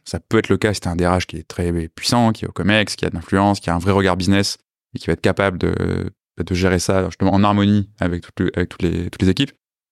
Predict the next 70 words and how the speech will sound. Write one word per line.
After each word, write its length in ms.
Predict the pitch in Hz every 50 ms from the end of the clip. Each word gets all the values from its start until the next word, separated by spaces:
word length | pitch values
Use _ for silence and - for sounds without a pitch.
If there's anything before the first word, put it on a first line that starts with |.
| _ _ _ -
Et 80 | -
puis, 140 | - - - - _ _ _ _ _ _ _ - - _ - -
en 120 | - 104 98
vrai, 360 | 95 101 110 120 120 110 92 95
la 80 | 98 90
culture, 340 | - - - - 92 90
c'est 320 | - - 98 95 98 - _ _ _ _ _ _ _ _ _
clairement, 240 | - - 98 92 98
enfin, 140 | 90 98 92
on 60 | -
l'a 100 | 92 92
dit 100 | 90 92
tout 100 | - -
à 40 | 131
l'heure, 140 | 139 110 87
dans 140 | 92 - 104
la 100 | 98 92
culture, 260 | - - - - 123
tu 120 | - - -
inclus 320 | - 95 87 - 98 92 87
ton 140 | - 95
business 280 | 87 82 90 92 82 -
model, 220 | 110 123 143 139
ta 100 | - -
proposition 420 | - - - - 92 92 - - 92
de 60 | 92
valeur, 320 | 104 120 127 135 135 120
ta 100 | - -
différenciation, 680 | 92 90 90 - 92 95 95 - 113 104 - 135 131 131 - _ _ _ _ _ _ -
la 80 | 92
valeur 180 | 90 92 92 92
ajoutée 200 | 92 87 - 95
que 60 | -
tu 60 | -
vas 60 | 90
apporter 300 | 87 - - 90 - -
à 40 | 90
tes 120 | - 98 90
clients. 280 | - 131 123 123 120
Donc, 160 | 104 92 90
c'est 100 | - -
pas 240 | 90 - 113 113 107 - -
juste, 500 | 98 95 98 101 120 127 113 - - - - _ _ -
euh, 140 | 90 92 92 -
un 80 | - 87
truc 180 | - - 98
qui 140 | - - 90
se 60 | 87
gère 180 | 87 101 101 90
au 60 | 87
niveau 200 | 90 87 87 90
des 140 | 87 90 90
R 80 | 92 95
H 180 | 95 92 - -
en 80 | 92 87
faisant 220 | 85 90 90 92
deux 140 | 87 90 90
ateliers 300 | 90 - - 90 92 95
et 80 | 98 -
après 180 | - - -
on 60 | 90 87
est 80 | 87
content. 320 | 98 113 92 - 151 143 - _ _ _ _ _ _ _ _
C'est 100 | - -
quelque 80 | - -
chose 100 | 123 -
qui 80 | -
doit 120 | 92 90 -
pouvoir 260 | - 104 110 117 -
transpirer 640 | - - - 107 - - 117 104 107 117 127 127